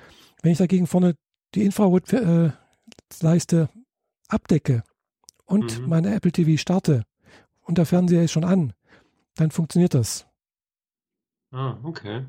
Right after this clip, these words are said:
Speaker 1: Ja, also d-, d-, dann startet auch der, also da, da geht es wirklich über Bluetooth, also nicht, nicht Bluetooth, Quatsch, äh, über Infrarot.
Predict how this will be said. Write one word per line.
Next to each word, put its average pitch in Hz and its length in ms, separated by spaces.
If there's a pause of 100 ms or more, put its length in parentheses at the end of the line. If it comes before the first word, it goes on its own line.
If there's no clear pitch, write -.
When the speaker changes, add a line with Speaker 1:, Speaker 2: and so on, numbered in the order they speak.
(140)
Speaker 1:
Ja, 131 140
also 151 340 (420)
d-, 160 320
d-, 151 280
dann 165 160
startet 175 340
auch 151 160
der, 165 240 (720)
also 160 240 (460)
da, 196 100
da 170 160
geht 180 160
es 156 140
wirklich 160 180
über 156 140
Bluetooth, 160 460
also 156 160
nicht, 143 180
nicht 143 180
Bluetooth, - 220
Quatsch, - 240
äh, - 120 (200)
über 170 180
Infrarot. 131 440